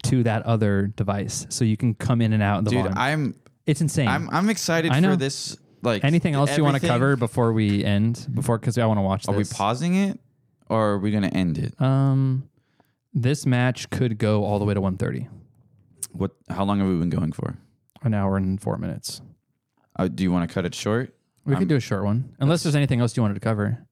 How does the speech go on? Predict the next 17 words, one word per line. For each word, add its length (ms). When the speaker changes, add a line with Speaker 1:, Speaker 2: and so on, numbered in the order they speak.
Speaker 1:
You 80
br-, 120
maybe 200
you 120
were 100
bringing 240
up, 120
like, 220
talking 300
a 40
preview 400
for 80
next 240
week, 200
F 180
one. 280
I 40